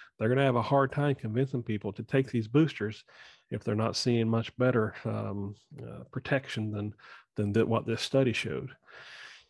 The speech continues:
And then, uh, dealing with masks, of course, um, airlines have asked, um, for the mask mandate to end.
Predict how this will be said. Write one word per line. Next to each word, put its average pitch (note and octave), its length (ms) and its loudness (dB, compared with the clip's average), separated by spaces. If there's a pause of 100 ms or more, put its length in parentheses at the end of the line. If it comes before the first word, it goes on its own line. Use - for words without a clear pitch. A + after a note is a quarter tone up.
(300)
And B2 120 4
then, C#3 200 8
uh, B2+ 420 6
dealing D#3+ 280 8
with D3 180 4
masks, C#3+ 420 2
of C3+ 80 -6
course, B2 440 0
um, A2 360 0
airlines B2 680 2 (100)
have G#2+ 160 -4 (140)
asked, A#2 420 -4 (200)
um, A2 520 -4 (140)
for G#2 240 4
the G#2+ 100 -2
mask A2+ 380 0
mandate A2 420 0
to - 80 -8
end. C#3+ 400 2